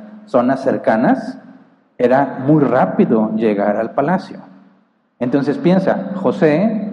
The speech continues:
se le dice en sueños, está dormido, levántate, vete a Egipto, porque Herodes quiere matar al niño. La única forma que José puede ver de que Herodes se entere sería por medio de los sabios,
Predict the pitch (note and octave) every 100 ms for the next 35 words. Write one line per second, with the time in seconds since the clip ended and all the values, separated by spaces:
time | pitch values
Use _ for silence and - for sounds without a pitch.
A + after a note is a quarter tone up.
0 | - C3+ A2+ A2 C3+ - - - D#3+ D#3+
1 | B2+ - A2 C3 C3+ B2+ D#3+ E3 G#2+ -
2 | - - - _ - F#2+ C#3+ F3 B2+ -
3 | - - - A#2 B2 D3 A2 F3 D#3+ G#2+
4 | G2+ - - - A#2+ A2+ A#2 C#3+ D3+ -
5 | D3 C#3+ B2+ D3 C#3+ C3 D#3 C3+ A#2 C#3
6 | F3 - - G#2+ D#3+ B3+ G3+ E3+ D3+ C#3+
7 | A#2+ A2 A#2 A2 D#3+ D3+ D3 D3+ C#3+ B2+
8 | B2 A2 A2 A2 A2 G#2 G#2+ G#2+ G#2+ -
9 | G2 G#2 C#3+ G#2 B2+ B3+ - - - -
10 | G2+ A#2 C#3 B2 A2 A2+ B2+ B2 B2 C3
11 | F3+ - - - - - G#3 A3 - -
12 | -